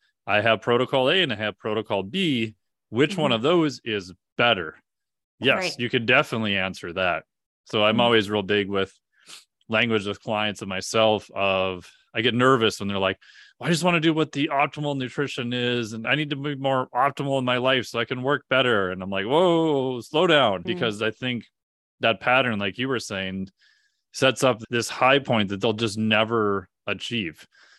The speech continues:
Speaker 2: Mm-hmm.
Speaker 1: And it, and I didn't catch this in the past, and those clients would do better, but it was never good enough, right? It didn't matter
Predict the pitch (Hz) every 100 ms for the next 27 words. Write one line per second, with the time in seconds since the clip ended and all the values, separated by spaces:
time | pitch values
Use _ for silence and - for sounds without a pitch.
0 | _ _ 95 95 98 95 95 110 117 -
1 | - - - _ 117 113 120 139 131 135
2 | 135 - 110 98 107 101 - 151 143 98
3 | 98 - - _ _ _ _ _ _ _
4 | - 117 113 104 123 113 - 104 107 92
5 | 143 156 113 98 95 _ _ _ _ _
6 | 135 127 120 123 117 101 123 107 101 92
7 | - _ _ _ _ _ 101 104 107 110
8 | 117 139 120 110 120 120 117 110